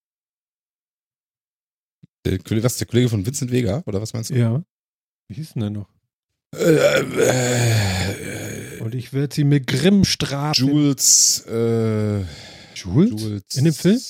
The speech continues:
Speaker 2: Jules? Wie hieß er denn, äh, als Schauspieler? W-, wie hieß er noch? Ted. Ted, Ted, Ted.
Speaker 1: Samuel L. Jackson, aber, äh,
Speaker 2: Samuel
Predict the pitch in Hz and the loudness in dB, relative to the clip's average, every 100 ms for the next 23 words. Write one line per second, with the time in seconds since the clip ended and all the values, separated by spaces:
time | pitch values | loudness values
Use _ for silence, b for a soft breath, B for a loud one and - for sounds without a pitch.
0 | - - 135 196 254 - _ - 156 208 | -14 -2 0 2 -2 -12 _ -2 0 2
1 | 208 180 175 180 165 143 156 147 - 190 | 2 2 2 2 4 4 4 0 2 0
2 | - 214 233 240 - 147 165 139 165 160 | 0 -2 -2 -4 -8 -12 -12 -14 -12 -10
3 | 202 214 220 226 - _ _ _ _ - | -4 0 0 0 -8 _ _ _ _ 2
4 | 160 143 143 _ _ _ _ _ _ _ | 6 4 2 _ _ _ _ _ _ _
5 | _ _ _ _ _ _ _ _ _ - | _ _ _ _ _ _ _ _ _ -16
6 | - - 143 - 170 - 120 110 107 113 | -12 -4 -2 4 4 4 4 4 4 4
7 | 120 - 82 - 85 87 85 - 87 85 | 2 -2 -6 -6 -2 0 -2 -2 -2 -2
8 | - 143 131 127 127 | -2 -2 -4 -6 -8